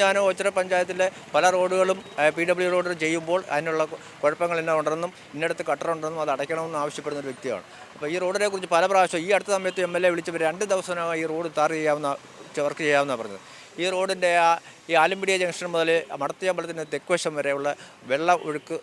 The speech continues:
അത്യാവശ്യമായി നിയന്ത്രിച്ചേ പറ്റത്തുള്ളൂ, അല്ലാതെ ഈ റോഡ് പണിഞ്ഞിട്ട് യാതൊരു ഗുണവുമില്ല. അല്ലെങ്കിൽ റോഡ് പൊക്കി അതിൻ്റേതായ രീതി, ബി എം ഇ സി റൂട്ട് എന്നാണ് പറഞ്ഞാൽ ഇത് ചെയ്തത്, പക്ഷേ ആ രീതിയിലല്ല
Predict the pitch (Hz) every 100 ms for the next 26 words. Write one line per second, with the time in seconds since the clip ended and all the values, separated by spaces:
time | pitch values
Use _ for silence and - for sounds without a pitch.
0 | - - 170 180 170 160 147 139 131 139
1 | 131 120 110 101 92 85 131 156 156 151
2 | 170 156 147 139 131 135 123 113 110 87
3 | - - - - 139 180 190 165 160 190
4 | 160 147 202 - 147 175 180 180 180 156
5 | 143 143 165 220 220 214 220 202 196 208
6 | - - 170 196 196 190 175 175 156 147
7 | 143 120 110 - - 147 185 202 202 180
8 | 156